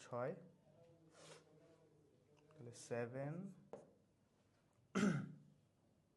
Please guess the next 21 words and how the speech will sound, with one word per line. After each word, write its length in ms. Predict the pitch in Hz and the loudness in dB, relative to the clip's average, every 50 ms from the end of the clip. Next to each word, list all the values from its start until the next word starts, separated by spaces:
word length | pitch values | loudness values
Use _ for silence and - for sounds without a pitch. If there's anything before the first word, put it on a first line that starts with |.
| _ _ - - - - - - - - - - - - - - - - - - - - - | _ _ -20 -20 -20 -20 -20 -20 -20 -20 -20 -20 -20 -20 -20 -20 -20 -20 -20 -20 -20 -12 -8
আর 260 | - 113 117 113 117 | -4 -2 -2 0 -2
এখানে 240 | 123 123 135 127 123 | -2 -2 0 0 2
কত 140 | 123 127 120 | 2 2 2
আসতেছে? 440 | 117 120 - - - - - - - - - - - - - - - - - - - - - - | 0 -2 -2 -6 -10 -10 -8 -10 -10 -10 -12 -16 -20 -20 -20 -20 -20 -20 -20 -20 -18 -16 -10 -6
সেভেন 460 | - 117 113 113 113 127 151 180 - | -4 -4 -4 -2 -2 -2 -2 -2 -2
আর 200 | - 117 117 117 | -2 -2 -2 -2
হচ্ছে 280 | 117 123 - - - 175 | -2 -6 -8 -6 -6 -8
ফাইভ, 240 | 175 - - - - - - - - - - - - - - | -6 -4 -6 -6 -6 -8 -10 -16 -20 -20 -20 -20 -20 -10 -6
তাইলে 180 | 110 113 117 | -6 -2 0
অ্যান্সার 300 | 160 156 131 120 127 120 | 0 -2 -2 -2 -4 -4
হচ্ছে 220 | 120 113 - - - | -4 -6 -4 -4 -4
এটা। 140 | - - - - - - - - - - - - - - - - - - - - - | -4 -4 -10 -16 -18 -20 -20 -20 -20 -20 -20 -20 -20 -20 -20 -20 -20 -20 -20 -4 -2
ঠিক 100 | 165 151 | 0 0
আছে? 200 | 165 160 202 214 214 - - - - - - | 2 0 0 -2 -4 -4 -10 -14 -18 -8 2
So 60 | - | 4
আশা 200 | 131 135 139 170 | 4 6 6 4
করি 180 | 160 170 175 180 | 4 4 4 4
বুঝতে 400 | 165 139 147 143 - - 170 165 | 4 4 2 0 2 2 4 6
পারছেন 380 | 156 143 120 - - 143 214 269 - - - - | 6 6 6 4 -2 -2 -4 -4 -6 -8 -10 -6
পুরো 140 | - 123 127 127 | 0 2 2 2
অঙ্কটা। 340 | 127 120 123 127 - 208 | 2 2 -2 2 2 2